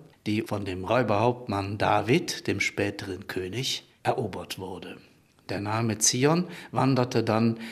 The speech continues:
von der Bergnase, auf der er seine Hauptstadt errichtet hatte,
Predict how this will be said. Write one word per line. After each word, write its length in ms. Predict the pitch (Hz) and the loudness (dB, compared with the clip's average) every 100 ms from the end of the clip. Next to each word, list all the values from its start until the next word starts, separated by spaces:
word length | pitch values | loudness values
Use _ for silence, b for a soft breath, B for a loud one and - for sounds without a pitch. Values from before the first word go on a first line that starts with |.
| B | B
von 260 | - 107 98 | -6 -4 -2
der 200 | 90 90 | -4 -2
Bergnase, 880 | 101 120 131 117 110 135 131 120 | -2 -2 -2 0 2 4 4 2
auf 180 | 101 - | 0 -2
der 320 | - 104 104 | 0 2 2
er 240 | 110 117 110 | 2 2 2
seine 500 | - 101 98 98 87 | 0 0 -2 -4 -2
Hauptstadt 460 | 107 - - 143 | -4 -2 0 0
errichtet 560 | 143 143 156 156 139 - | 0 0 0 0 -4 -4
hatte, 320 | 143 139 139 | -6 -2 -4